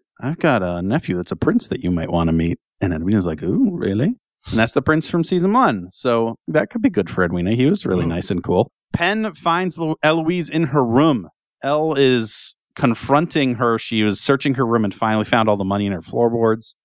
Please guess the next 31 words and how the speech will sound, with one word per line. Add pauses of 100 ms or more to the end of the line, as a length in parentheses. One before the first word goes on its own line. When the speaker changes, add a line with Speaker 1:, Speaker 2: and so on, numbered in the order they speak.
Speaker 1:
And (360)
Eloise
is
not
happy
about
it.
She's
super
pissed.
She's
like,
"I
thought
we
were
close.
Why
wouldn't
you
tell
me
this?"
And
she's
like,
"I'm
sorry,
blah,
blah,
blah."